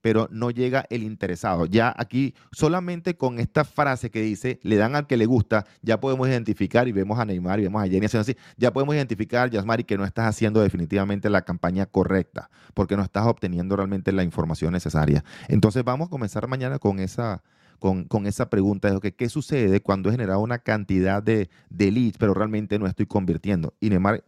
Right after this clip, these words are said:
tocó un tema muy inter-, una parte muy importante el día de hoy. Es que al principio realmente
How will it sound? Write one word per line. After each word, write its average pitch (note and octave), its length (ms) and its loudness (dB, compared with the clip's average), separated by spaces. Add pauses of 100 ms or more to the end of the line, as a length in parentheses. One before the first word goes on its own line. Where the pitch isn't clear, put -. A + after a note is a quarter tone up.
tocó B2 220 0
un A#2 100 -4
tema G#2+ 220 -6
muy F#2+ 140 -6
inter-, F#2 240 -6
una F#2+ 200 0
parte F#2+ 240 -2
muy F#2 140 0
importante E2 380 -4
el F2+ 80 0
día F2 160 6
de D#2 60 6
hoy. F2 180 4 (580)
Es F#2 160 -2
que - 200 4
al F#2 160 0
principio F#2 680 2
realmente G2 580 -4